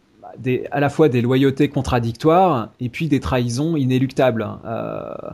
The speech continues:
en, à travers les, les, les groupes de personnages.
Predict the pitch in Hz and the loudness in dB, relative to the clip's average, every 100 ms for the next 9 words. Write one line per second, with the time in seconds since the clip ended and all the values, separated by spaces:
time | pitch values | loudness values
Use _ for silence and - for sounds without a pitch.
0 | - - - - - - - - - - | -14 -16 -16 -20 -20 -16 -12 -8 -6 -2
1 | 110 127 123 113 113 113 95 107 107 147 | 2 4 4 2 0 0 -2 -6 -4 0
2 | 156 131 123 123 - 120 131 170 180 | 2 2 2 0 0 0 2 2 2